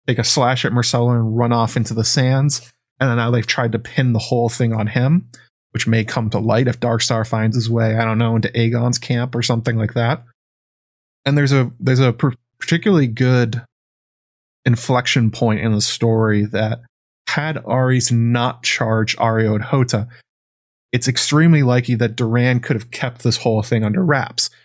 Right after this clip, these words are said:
that it doesn't have to explode outwards. You don't need Balon Swan coming down trying to investigate. You don't have to essentially push this war into high gear,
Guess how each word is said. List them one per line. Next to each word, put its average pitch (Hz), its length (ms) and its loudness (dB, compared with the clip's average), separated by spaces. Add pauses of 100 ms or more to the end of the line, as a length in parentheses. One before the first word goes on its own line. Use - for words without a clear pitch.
(240)
that 95 160 -2
it 117 120 -2
doesn't 131 280 2
have 120 180 0
to 120 100 0
explode 120 520 -2
outwards. 117 540 -2
You 120 60 0
don't 127 280 0
need 123 300 0 (280)
Balon 120 400 2
Swan 117 540 2
coming 117 320 -2
down 113 200 0
trying 113 280 -2
to 110 80 0
investigate. 110 840 0 (400)
You 123 80 4
don't 123 160 0
have 120 300 0
to 123 340 0
essentially 117 640 0
push - 440 -2
this 117 220 -2
war 117 220 0
into 113 120 0
high 110 300 -2
gear, 117 500 2